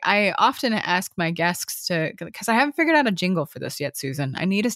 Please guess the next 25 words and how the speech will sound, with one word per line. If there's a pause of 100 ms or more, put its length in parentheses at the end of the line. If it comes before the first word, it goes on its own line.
(140)
I
need
a
jingle
for
this
segment. (680)
So
<laughs> (380)
I've
been
asking
people
to
say
it
with
me.
So
on
three,
we'll
say,
"Ask
Eri-,